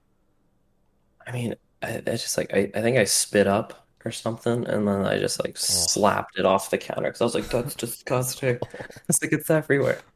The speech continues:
Speaker 1: I'm getting attacked by a bat.
Speaker 2: That's
Speaker 1: Why
Speaker 2: pretty
Speaker 1: are there
Speaker 2: fucking annoying.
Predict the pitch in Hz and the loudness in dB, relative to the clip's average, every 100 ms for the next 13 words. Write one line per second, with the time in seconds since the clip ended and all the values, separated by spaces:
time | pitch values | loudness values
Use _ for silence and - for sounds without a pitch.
0 | - - 120 127 143 120 107 107 - 95 | -20 -6 -2 2 4 4 4 2 0 0
1 | 92 - 98 98 - _ _ _ _ _ | 0 -2 -2 -2 -6 _ _ _ _ _
2 | - 113 196 117 110 110 101 95 87 85 | -12 -12 -6 2 2 4 2 -2 -4 -8
3 | 87 98 123 | -8 -8 -8